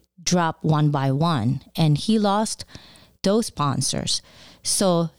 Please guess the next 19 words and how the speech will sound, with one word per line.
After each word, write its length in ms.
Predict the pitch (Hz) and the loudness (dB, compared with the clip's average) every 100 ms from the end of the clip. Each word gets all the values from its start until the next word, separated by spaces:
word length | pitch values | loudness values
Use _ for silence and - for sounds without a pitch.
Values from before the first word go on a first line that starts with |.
| - | -6
the 120 | 170 | 0
moral 500 | 170 185 240 254 233 | 2 4 4 2 2
of 80 | 202 | 0
the 120 | 160 | -2
story 640 | 151 - 190 202 170 135 123 | -2 -2 0 0 2 0 0
is, 400 | 120 123 151 - - _ - - - _ - | 0 -2 -4 -6 -14 _ -20 -20 -20 _ -6
it 120 | 202 | -2
doesn't 340 | 240 247 240 | 0 0 0
matter 560 | 175 156 156 170 175 180 - | 2 2 0 0 -2 -2 -2
if, 560 | 156 143 135 - - _ _ _ _ _ _ _ _ _ _ _ _ | -2 0 -2 -8 -18 _ _ _ _ _ _ _ _ _ _ _ _
let's 280 | 170 156 - | 0 0 -2
say, 300 | - 165 156 | -2 0 0
you 220 | 156 156 | 2 2
have 160 | 156 147 | 2 -2
a 60 | |
product 480 | - - 147 147 156 | -4 -4 -2 -2 -4
out 300 | - 147 151 | -2 -2 -2
there 400 | - 147 143 160 156 - _ _ | -2 0 0 0 -4 -12 _ _
that, 440 | - 139 131 - | -2 0 0 -6